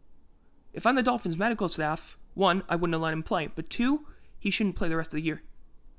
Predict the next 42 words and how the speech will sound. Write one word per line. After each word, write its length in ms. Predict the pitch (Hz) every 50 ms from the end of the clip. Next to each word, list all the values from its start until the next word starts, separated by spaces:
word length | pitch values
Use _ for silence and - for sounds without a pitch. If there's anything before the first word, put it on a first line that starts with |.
| - - - - - - - - -
If 80 | - -
I'm 300 | - 196 202 196 185 - - - - - - - - -
any 460 | 170 190 233 233 214 170 151 165 - - - - -
coach, 680 | - - - 202 196 - - - - - - - - - - - - - -
I 80 | 170
don't 180 | 170 180 180 160
let 140 | 160 165 165
him 160 | 170 156 156
play. 280 | - - 160 - - - - - - - - - - - - - - - - - - -
If 40 | -
I'm 140 | 226 254
anybody 340 | 294 330 339 302 294 269 240
who 120 | 180 175 170
cares 420 | - - - - 202 208 254 233
about 280 | 220 170 165 156 156 -
him, 140 | - 160
I 100 | 160 156
don't 200 | 151 - 170 151
let 140 | - 165 156
him 160 | 156 160 156
play. 340 | - - - 196 165 156 156 - - - - - - - -
And 100 | - 175
if 60 | -
I'm 180 | 277 330 285 -
Tua, 320 | - - - 285 254 226
I 100 | - 202
question 460 | - - - - 240 233 - - 214
if 120 | 208 202 202
I 40 |
want 160 | 190 196 196 180
to 120 | - -
play 120 | - 202
for 80 | 196 -
the 80 | 175 165
Dolphins 480 | 160 - 170 180 190 185 - 160 156 170
anymore, 560 | 165 165 156 160 156 160 180 190 170 156 - - - - - - -
because 240 | - 165 - 160 156 - -
they 140 | 185 254
might 280 | 294 294 311 311 294 -
have 160 | - 170 - - - -
killed 400 | - - - - 269 240 175 -
him. 260 | - 147 - -